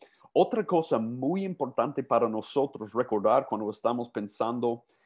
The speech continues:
en, eh, el Antiguo Testamento es el descubrimiento de los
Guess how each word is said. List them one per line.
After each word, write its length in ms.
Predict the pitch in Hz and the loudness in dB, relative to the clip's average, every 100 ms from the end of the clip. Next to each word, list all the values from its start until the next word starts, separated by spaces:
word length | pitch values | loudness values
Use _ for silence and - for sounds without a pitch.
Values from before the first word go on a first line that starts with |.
| _ | _
en, 340 | - 107 104 107 | -4 -2 0 0
eh, 80 | - | 2
el 140 | 113 | 4
Antiguo 380 | 110 104 113 113 | 2 2 -4 -2
Testamento 760 | 113 - 104 120 139 147 143 - _ - | -4 -4 -2 -4 0 0 0 -6 _ -10
es 140 | 120 | -2
el 140 | 127 120 | -2 0
descubrimiento 920 | 110 - 147 156 127 120 135 143 113 | -4 -4 -4 -2 0 0 -2 -4 -2
de 160 | 113 | -2
los 240 | 110 110 | -2 -6